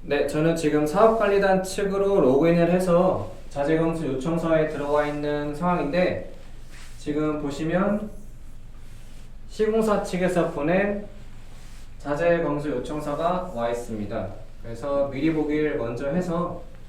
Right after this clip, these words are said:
확인을 하면 각지의 접수 도장이 붙게 되고요.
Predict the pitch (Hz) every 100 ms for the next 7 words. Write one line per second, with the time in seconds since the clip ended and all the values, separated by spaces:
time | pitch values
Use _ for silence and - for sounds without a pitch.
0 | - - - - - - - - - -
1 | - 175 180 180 180 175 185 208 220 -
2 | - - - - - - - - - -
3 | - - - - - - - - - -
4 | - - - - - - - - - -
5 | - - - - - 147 139 - 165 156
6 | 151 - 190 190 175 147 156 156 151 151
7 | 147 - - - - - - - 165 135
8 | 139 180 -